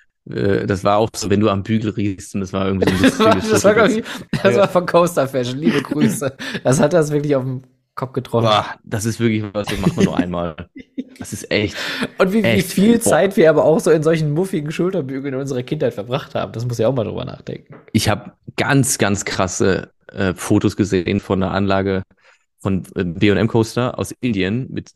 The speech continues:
Speaker 1: gelben Bügeln. Die waren so ver-, verloddert. Das war
Speaker 2: Boah.
Speaker 1: so... Uah. Da zieht sich jetzt noch alles zusammen bei mir.
Speaker 2: <laughs>
Speaker 1: Furchtbar. Ja, da
Speaker 2: Uh.
Speaker 1: gibt's schon echt extreme Sachen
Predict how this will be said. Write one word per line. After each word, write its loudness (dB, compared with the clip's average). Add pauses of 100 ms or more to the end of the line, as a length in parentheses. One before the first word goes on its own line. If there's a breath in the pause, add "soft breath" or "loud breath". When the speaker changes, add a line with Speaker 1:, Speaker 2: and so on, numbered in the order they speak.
Speaker 1:
gelben 2
Bügeln. 0
Die -14
waren -16
so -10
ver-, -10
verloddert. -6
Das -6
war 0
Speaker 2:
Boah. -2 (600)
Speaker 1:
so... 4 (240)
Uah. -2 (280)
Da 0
zieht 0
sich 0
jetzt 0
noch 0
alles -6
zusammen -4
bei -6
mir. -2 (340)
Speaker 2:
<laughs> -10
Speaker 1:
Furchtbar. -2 (760 loud breath)
Ja, 4
da 4
Speaker 2:
Uh. 2
Speaker 1:
gibt's -2
schon 4
echt 0 (260)
extreme 0
Sachen -2